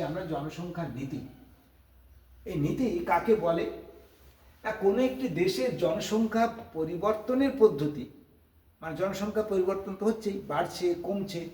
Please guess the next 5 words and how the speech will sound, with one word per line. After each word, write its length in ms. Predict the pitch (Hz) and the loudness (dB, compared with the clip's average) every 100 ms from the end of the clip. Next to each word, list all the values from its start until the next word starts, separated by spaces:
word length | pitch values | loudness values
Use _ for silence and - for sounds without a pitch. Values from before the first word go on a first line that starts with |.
| - - _ - | -16 -20 _ -6
তার 240 | 196 208 208 - | 0 0 -2 -2
সঙ্গে 320 | 240 180 160 165 - - - - | -2 -2 -4 -6 -10 -18 -20 -10
সংশোধন 480 | 156 180 - 226 233 220 | -8 -6 0 4 4 4
করার 200 | 214 214 | 2 2
জন্য 160 | 226 | 2